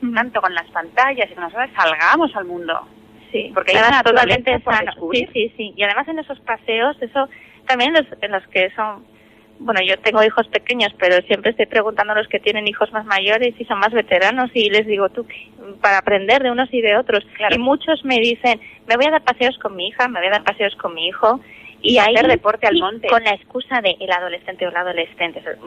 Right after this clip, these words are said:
Speaker 1: Sobre todo esto también lo he visto en la adolescente. Dice,
Speaker 2: Ujú.
Speaker 1: "Mi hija que quiere mantenerse en línea y tal, pues yo hago el <laughs> esfuerzo de me voy a,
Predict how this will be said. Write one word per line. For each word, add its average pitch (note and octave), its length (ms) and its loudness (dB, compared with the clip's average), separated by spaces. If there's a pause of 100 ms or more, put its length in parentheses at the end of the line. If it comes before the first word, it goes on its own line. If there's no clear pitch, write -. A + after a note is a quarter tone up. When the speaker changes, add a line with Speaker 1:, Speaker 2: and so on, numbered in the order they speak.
(100)
Speaker 1:
Sobre F#3+ 140 0
todo C4+ 140 2
esto A#3 180 2
también G3 200 2
lo F#3 40 2
he F3+ 40 2
visto G3 200 -2
en F#3+ 140 -6
la G3 160 4
adolescente. F3+ 560 0
Dice, F#3 320 -4
Speaker 2:
Ujú. G#3+ 240 -8
Speaker 1:
"Mi G#3+ 180 0
hija A#3 180 0
que A#3 160 2
quiere A3 380 2
mantenerse G#3 580 -2
en G3+ 140 -2
línea G#3+ 380 0
y - 20 0
tal, A3+ 280 2
pues G#3+ 180 2
yo A3 140 4
hago B3+ 120 4
el A#3 60 -2
<laughs> D#4+ 180 0
esfuerzo - 460 -2
de C#4 100 4
me A#3+ 140 -2
voy A#3+ 140 2
a, D#4 80 0